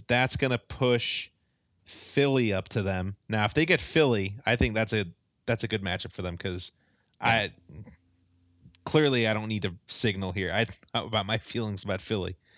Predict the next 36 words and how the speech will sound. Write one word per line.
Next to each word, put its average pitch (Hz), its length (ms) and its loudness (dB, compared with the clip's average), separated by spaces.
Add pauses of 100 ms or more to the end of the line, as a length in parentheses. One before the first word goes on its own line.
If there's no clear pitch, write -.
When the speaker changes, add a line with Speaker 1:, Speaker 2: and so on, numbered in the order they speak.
(280)
Speaker 1:
They 127 60 0 (120)
Speaker 2:
Mm-hmm. 143 80 8
Speaker 1:
would 160 120 4
get 156 140 0
Philly, 127 580 4 (720)
which 117 260 0
I 127 160 4
like 120 560 2
for - 180 0
them. 98 300 -2 (920)
Um, 104 680 0 (880)
but 123 260 4 (220)
I 120 160 4
think 139 280 0
I 127 60 2
s-, - 180 0 (680)
that 139 140 6
would 151 100 6
be 127 100 6
a 113 40 2
tough - 240 0
game 110 180 0
for 110 120 -2
them, 95 260 -2 (480)
you 104 120 -2
know? 104 200 0 (140)
I 151 100 2
mean, 156 180 4
remember 165 340 4
last 151 280 2
year, 120 80 2
San 147 200 2
Francisco, 113 720 0
I 117 60 -4
mean, 110 180 0
uh, 98 160 2